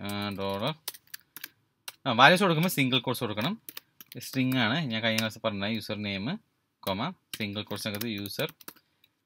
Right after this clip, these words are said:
പാസ്വേഡ്. ഓക്കെ, അപ്പോൾ ഇത് കൊടുത്തു.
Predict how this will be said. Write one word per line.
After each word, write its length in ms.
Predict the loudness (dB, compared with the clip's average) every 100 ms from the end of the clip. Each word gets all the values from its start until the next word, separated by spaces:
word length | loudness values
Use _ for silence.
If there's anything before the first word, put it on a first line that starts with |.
| -20 _ -2
പാസ്വേഡ്. 400 | 0 -2 -12 -16 -20 _ _ -20 -20 -20 -14 -14 -12 -14
ഓക്കെ, 200 | -12 -12 _ _ _ _ _ _ _ -20 _ _ _ _ _ _ _ 0
അപ്പോൾ 100 | 6 8
ഇത് 80 | 10
കൊടുത്തു. 220 | 8 6